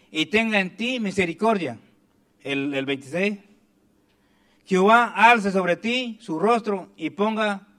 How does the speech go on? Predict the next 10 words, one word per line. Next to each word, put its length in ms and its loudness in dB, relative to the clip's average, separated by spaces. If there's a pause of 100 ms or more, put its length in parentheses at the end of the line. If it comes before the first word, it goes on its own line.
(140)
¿qué 80 -2
dice? 260 -2
"En 140 -8
ti", 160 -4
¿qué 180 4
dice? 460 -2 (720)
"En 180 0
paz". 420 -4 (1300)
Dame 300 2
paz. 480 -4